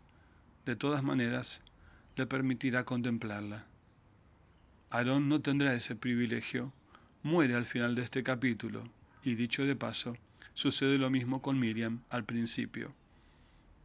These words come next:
Mi reflexión. En ocasiones Dios dice que no por causa de nuestros pecados o fracaso, pero en otras ocasiones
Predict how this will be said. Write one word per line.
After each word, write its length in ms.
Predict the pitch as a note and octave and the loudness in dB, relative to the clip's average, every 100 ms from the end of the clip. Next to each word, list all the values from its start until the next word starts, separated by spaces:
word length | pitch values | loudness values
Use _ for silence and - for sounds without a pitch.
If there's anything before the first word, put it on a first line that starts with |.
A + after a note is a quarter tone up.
| - - | -8 2
Mi 140 | D#3 | 2
reflexión. 640 | D3+ C3+ C#3 - - - - - - - - - - - - | 4 2 0 0 -4 -6 -16 -20 -20 -20 -20 -20 -20 -10 0
En 100 | C#3 | 2
ocasiones 540 | C#3 C#3 F3+ E3+ B2+ | 2 2 2 2 4
Dios 380 | C3 C3+ C3+ - | 4 2 0 -4
dice 500 | C3+ B2 B2 - C3 | 0 0 0 0 -2
que 180 | - C#3+ | 0 0
no 240 | A#2 A2+ - | 0 -2 -4
por 160 | C3 A#2+ | -4 -2
causa 400 | B2 B2 - B2+ | -2 -2 -2 -2
de 100 | B2 | -2
nuestros 280 | C3 C#3+ | -2 -6
pecados 560 | C3+ C3 B2 B2+ C3+ - | -6 -4 -2 -2 -2 -4
o 60 | C3+ | -4
fracaso, 520 | C#3 B2 G#2 - - - - - - - - - - | -4 -4 -4 -4 -8 -14 -20 -20 -20 -20 -20 -20 -14
pero 240 | - C3 B2 | -4 0 2
en 80 | C3 | 4
otras 460 | C3 C#3 C3+ - | 2 0 -2 -2
ocasiones 880 | C#3 C#3 C#3 - A#2+ A#2 B2 - - | -2 -2 0 2 2 2 0 -6 -12